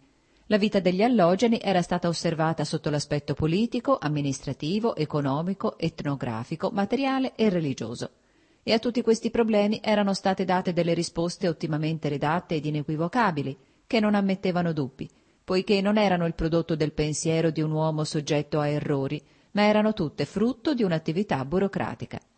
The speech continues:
Le risposte erano il risultato dei dati ufficiali, dei rapporti dei governatori e degli arcivescovi, basati sui rapporti dei capi dei distretti e dei sovrintendenti ecclesiastici,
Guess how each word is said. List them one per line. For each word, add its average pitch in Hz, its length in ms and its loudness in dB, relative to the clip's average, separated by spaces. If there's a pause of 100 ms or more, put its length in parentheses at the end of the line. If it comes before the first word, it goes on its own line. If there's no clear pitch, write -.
(640)
Le 208 120 2
risposte 214 480 0
erano 156 320 2
il 139 140 -2
risultato 151 680 -2
dei 139 140 0
dati 143 260 -2
ufficiali, 165 580 0 (380)
dei 151 200 2
rapporti 151 500 0
dei 143 120 0
governatori 147 760 0
e 143 40 -2
degli 139 220 -2
arcivescovi, 160 800 0 (360)
basati 240 380 4
sui 185 160 0
rapporti 165 480 0
dei 151 120 0
capi 160 300 -2
dei 143 160 -2
distretti 180 680 -2
e 220 180 0
dei 202 120 4
sovrintendenti 170 920 -2
ecclesiastici, 147 880 -2